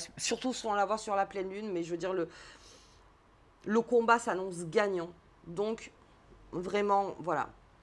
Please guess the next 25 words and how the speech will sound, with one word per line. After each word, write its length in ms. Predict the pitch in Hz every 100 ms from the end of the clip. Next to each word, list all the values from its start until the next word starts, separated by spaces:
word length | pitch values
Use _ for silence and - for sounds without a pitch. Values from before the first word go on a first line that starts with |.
| - - - - - - - - - -
Vous 200 | 175 185
y 40 | 202
verrez, 220 | 185 202 180 208
vous 260 | 180 202 190
y 40 |
verrez 220 | 202 214 220
beaucoup 480 | 180 285 330 -
plus 160 | 226 233
clair 220 | - 202
à 60 | 196
partir 300 | 165 - 185
du 100 | 165
vingt-deux, 360 | 160 156 160
vingt-trois, 420 | 160 147 147 - 151
vingt-quatre. 420 | 127 120 - - - - -
Et 80 | 208
vous 220 | 202 196
y 60 | 208
verrez 180 | 202 208
encore 520 | 254 311 320 294 269
plus 100 | 233
clair 240 | - 190
après 180 | 190 -
le 60 | 165
vingt-huit. 440 | 135 - - -